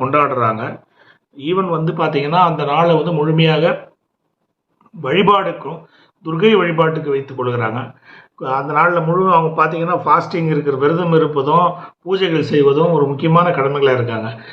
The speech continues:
So, நம்மளை பொறுத்தவரை அஷ்டமி நவமி நம்ம வந்து த-, நல்ல நாள் இல்லை என்று நம்ம ஒதுக்கி வச்சாலும், வாஸ்து நாள் அன்று வந்தா அதை பத்தி எதுவுமே கவலைப்பட வேண்டியதில்லை. வாஸ்து நாட்களுக்கான நேரமும் நாளும் மாறுவதே இல்லை, அது ஃபிக்ஸ்டு.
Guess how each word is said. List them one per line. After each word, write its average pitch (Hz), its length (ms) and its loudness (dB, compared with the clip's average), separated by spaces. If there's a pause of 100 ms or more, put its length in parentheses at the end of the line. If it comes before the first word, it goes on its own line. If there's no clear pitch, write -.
(180)
So, 135 200 -14
நம்மளை 160 400 0
பொறுத்தவரை 180 400 -2
அஷ்டமி 170 320 -4
நவமி 156 320 -4
நம்ம 143 240 -4
வந்து 151 140 -6
த-, 143 180 -2
நல்ல 135 300 -4
நாள் 147 260 4
இல்லை 139 240 4
என்று 139 260 -2
நம்ம 135 440 2
ஒதுக்கி 139 280 -2
வச்சாலும், 123 720 0 (580)
வாஸ்து 180 420 0
நாள் 175 200 2
அன்று 139 300 0
வந்தா 123 320 0
அதை 131 140 0
பத்தி 123 240 2
எதுவுமே 131 340 2
கவலைப்பட 120 400 2
வேண்டியதில்லை. 107 680 -2 (420)
வாஸ்து 156 340 -2
நாட்களுக்கான 127 680 -4
நேரமும் 151 640 -2
நாளும் 143 540 0
மாறுவதே 143 800 0
இல்லை, 127 160 0
அது 120 240 0
ஃபிக்ஸ்டு. - 500 -6